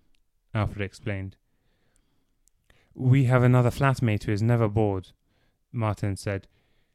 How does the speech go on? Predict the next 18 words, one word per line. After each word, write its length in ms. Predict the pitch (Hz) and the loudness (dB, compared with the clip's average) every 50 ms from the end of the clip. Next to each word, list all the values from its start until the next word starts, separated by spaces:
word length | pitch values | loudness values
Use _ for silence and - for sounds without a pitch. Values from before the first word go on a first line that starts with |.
| _ _ _ _ | _ _ _ _
"He 180 | - 120 127 | -6 -6 -4
always 440 | - 131 127 127 135 135 127 113 - | 2 4 6 8 8 8 6 4 2
finds 280 | - 123 117 113 107 - | 0 0 2 2 0 2
something 320 | - 120 113 - 117 110 104 | 0 0 0 2 0 0 0
to 120 | 117 113 | 0 -2
do. 340 | 110 120 120 113 104 95 92 _ _ _ _ _ _ _ _ _ _ _ _ _ _ _ _ _ - | 0 0 0 2 0 -2 -4 _ _ _ _ _ _ _ _ _ _ _ _ _ _ _ _ _ -4
Painting, 720 | - 120 120 120 123 113 - 123 120 120 120 120 117 113 | 0 4 4 4 4 4 4 2 2 4 4 4 2 2
writing 400 | 113 117 117 113 - 113 107 - | 2 2 0 0 -2 -4 -4 -2
poetry, 720 | - 123 120 120 120 113 - - - 120 117 113 113 113 | 0 0 2 2 0 -2 -4 -8 -6 -4 -4 -2 -4 -4
playing 340 | - - - 120 120 120 117 | -6 -4 0 2 2 4 4
the 80 | 120 110 | 2 2
guitar, 640 | 117 117 - - 113 107 110 107 107 110 110 107 _ _ _ _ _ _ _ _ - | 0 -2 0 0 0 0 0 0 0 -2 -4 -4 _ _ _ _ _ _ _ _ -4
going 240 | - 117 120 127 123 | 2 4 6 6 6
into 180 | 123 117 120 110 | 4 4 2 0
some 240 | - 123 117 113 | 0 2 2 2
kind 240 | - - 113 113 110 | 0 0 0 0 0
of 100 | 113 - | -2 -4
trance, 720 | - - - 123 120 113 113 113 117 117 113 107 - - | -4 -4 2 4 4 4 4 4 2 0 0 -2 -6 -12